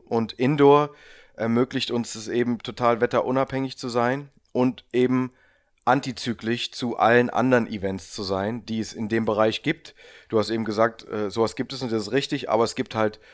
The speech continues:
äh, Obstacle Races oder Triathlon und Marathon. Das ist ja alles in irgendeiner Form High Rocks Zielgruppe,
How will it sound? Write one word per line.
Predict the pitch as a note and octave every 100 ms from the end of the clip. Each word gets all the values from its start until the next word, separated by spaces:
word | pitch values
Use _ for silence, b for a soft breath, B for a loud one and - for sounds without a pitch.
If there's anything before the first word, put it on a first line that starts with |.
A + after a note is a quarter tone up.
| B B
äh, | G#2
Obstacle | G#2 A#2+ A#2+ - B2 G#2+
Races | G2+ G#2 - G2+ -
oder | G#2+ G#2+ A2+
Triathlon | - A#2+ G#2+ G#2 A2
und | A#2+
Marathon. | A#2 A2 G#2+ - G#2+
Das | G2+
ist | G2+
ja | A2
alles | A2 A#2+ B2
in | G#2+
irgendeiner | A#2 A#2 G#2+
Form | - A2+ A2+ b b _
High | B2 B2+
Rocks | A#2+ - -
Zielgruppe, | D3 D3+ A#2+ C3+ E3